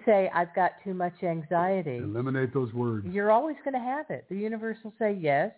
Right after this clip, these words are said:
Speaker 1: you have too much anxiety." Anxiety.
Speaker 2: <laughs>
Speaker 1: So, you know,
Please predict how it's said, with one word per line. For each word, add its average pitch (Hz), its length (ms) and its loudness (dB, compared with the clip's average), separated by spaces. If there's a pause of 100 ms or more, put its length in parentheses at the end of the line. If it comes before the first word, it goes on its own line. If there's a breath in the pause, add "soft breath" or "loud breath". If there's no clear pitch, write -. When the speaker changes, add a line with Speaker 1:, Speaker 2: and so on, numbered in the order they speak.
(160)
Speaker 1:
you 196 100 -6
have 147 220 2 (100)
too 175 80 -4
much 180 220 -2
anxiety." 208 600 -2 (380)
Anxiety. 185 640 2 (120)
Speaker 2:
<laughs> 90 460 0
Speaker 1:
So, 196 200 6 (360)
you 214 180 -2
know, 208 260 4